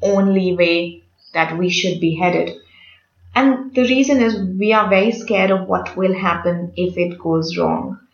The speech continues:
And that's when we come from that needy, desperate space. And that same energy is reciprocated by the universe. But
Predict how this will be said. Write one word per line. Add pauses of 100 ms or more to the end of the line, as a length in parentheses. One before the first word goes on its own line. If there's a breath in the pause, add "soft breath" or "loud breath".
(340 soft breath)
And
that's
when
we
come
from
that
needy,
desperate
space. (420 soft breath)
And
that
same
energy
is
reciprocated
by
the
universe.
But